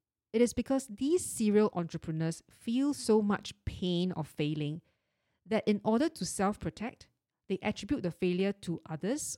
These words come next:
or external events. This is so that they can maintain some semblance of self-esteem.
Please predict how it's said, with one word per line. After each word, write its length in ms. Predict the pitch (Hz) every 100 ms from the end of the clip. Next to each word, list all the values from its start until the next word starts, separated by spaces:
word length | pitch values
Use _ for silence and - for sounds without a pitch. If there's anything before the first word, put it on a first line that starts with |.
| -
or 160 | 165
external 380 | 156 - 170 175 -
events. 480 | 139 151 143 - - _ _ _ _ _ -
This 200 | 285 330
is 100 | -
so 320 | 208 202 196
that 200 | 180 175
they 80 | 165
can 200 | 170 156
maintain 400 | 160 160 202 214
some 220 | 208 196
semblance 500 | - 160 156 170 165
of 140 | 139
self-esteem. 680 | - 156 139 - 160 143